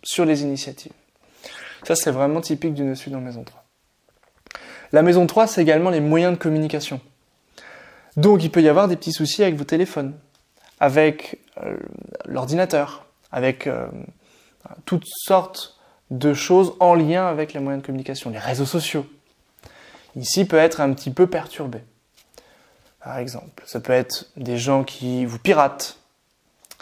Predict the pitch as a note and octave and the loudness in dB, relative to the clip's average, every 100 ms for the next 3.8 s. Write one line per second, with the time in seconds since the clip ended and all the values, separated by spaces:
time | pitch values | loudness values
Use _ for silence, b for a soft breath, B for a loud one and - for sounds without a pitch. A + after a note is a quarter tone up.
0 | b b - B2+ B2 B2+ B2 C3 C3+ B2+ | b b -6 -4 -2 -4 -6 -6 -4 2
1 | D3 C#3+ - B B B - C3 B2+ B2 | 2 2 -6 B B B -8 -4 0 0
2 | B2+ C3+ C3 B2+ D3+ C#3+ C#3 C3+ B2+ B2+ | -2 -2 -2 0 0 0 -2 -2 -2 -4
3 | - D3 - G3 F#3+ D3 D3 | -4 -4 0 -2 0 -2 -4